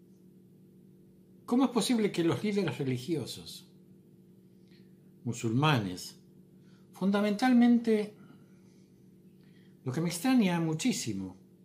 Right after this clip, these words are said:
es, eh,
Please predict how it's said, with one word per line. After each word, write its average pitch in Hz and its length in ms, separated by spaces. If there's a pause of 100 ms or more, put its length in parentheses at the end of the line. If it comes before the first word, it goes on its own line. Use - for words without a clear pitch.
(1600)
es, 123 380
eh, 117 380